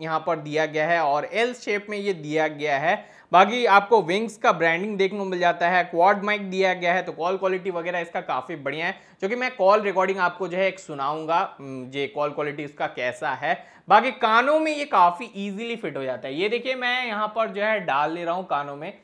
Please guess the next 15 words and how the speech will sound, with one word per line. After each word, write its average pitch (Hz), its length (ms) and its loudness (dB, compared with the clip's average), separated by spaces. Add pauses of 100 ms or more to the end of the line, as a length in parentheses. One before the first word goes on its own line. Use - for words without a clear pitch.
(300)
और - 240 -4
ईजीली 262 560 -4
ये 247 180 0
जो 196 140 -2
है 208 100 0
कानों 175 340 -2
में 208 160 -8
कनेक्ट 196 340 -4
कर 214 120 -2
जाता 170 300 -2
है 170 180 2
और 226 400 -4
कितना 233 440 -2
भी 302 140 -4
यहाँ 226 340 -2